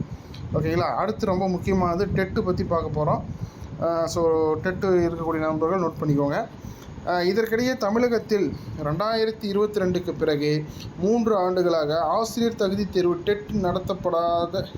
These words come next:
இடைநிலை ஆசிரியர்களையும் பி எட் முடித்தவர்களுக்கு பட்டதாரி ஆசிரியர்களும் கவலையில் ஆழ்ந்துள்ளதுன்னு சொல்லியிருக்காங்க. So, கடைசியா வந்து டெட் நடந்தது ரெண்டாயிரத்தி இருபத்தி ரெண்டு தான்,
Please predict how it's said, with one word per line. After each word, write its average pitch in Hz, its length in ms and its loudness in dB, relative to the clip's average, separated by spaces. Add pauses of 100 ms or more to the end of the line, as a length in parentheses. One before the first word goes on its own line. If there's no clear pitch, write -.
(1500)
இடைநிலை 202 320 2
ஆசிரியர்களையும் 170 720 0 (440)
பி 196 140 2
எட் 202 140 2
முடித்தவர்களுக்கு 165 800 0 (340)
பட்டதாரி 196 380 -2
ஆசிரியர்களும் 170 580 0
கவலையில் 170 420 2
ஆழ்ந்துள்ளதுன்னு 151 580 2
சொல்லியிருக்காங்க. 147 460 0 (120)
So, 175 120 0
கடைசியா 170 420 -2
வந்து 208 180 -2
டெட் - 260 -4
நடந்தது 190 340 2
ரெண்டாயிரத்தி 180 260 -2
இருபத்தி 175 240 0
ரெண்டு 156 180 0
தான், 165 200 0